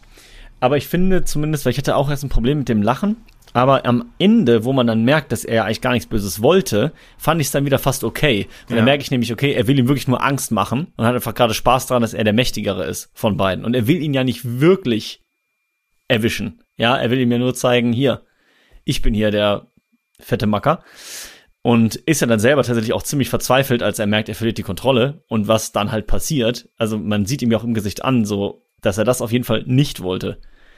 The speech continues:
Speaker 1: Und dann finde ich das Lachen vorher wieder okay, weil er es ja gar nicht als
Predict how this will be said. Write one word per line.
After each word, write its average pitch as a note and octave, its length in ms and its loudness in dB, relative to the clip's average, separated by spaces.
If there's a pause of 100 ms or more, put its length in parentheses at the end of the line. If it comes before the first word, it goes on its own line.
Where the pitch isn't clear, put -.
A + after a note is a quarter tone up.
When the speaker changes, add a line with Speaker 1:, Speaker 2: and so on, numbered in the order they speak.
(400)
Speaker 1:
Und A2 200 0
dann C3 160 4
finde D3+ 120 -4
ich C3+ 60 -8
das C#3 100 -4
Lachen D3+ 180 0
vorher C3+ 220 2
wieder C3+ 160 2
okay, C#3 300 0
weil A2+ 100 4
er G#2+ 60 0
es - 100 -4
ja A2+ 60 0
gar A#2 180 2
nicht A#2+ 120 -2
als A2 100 -4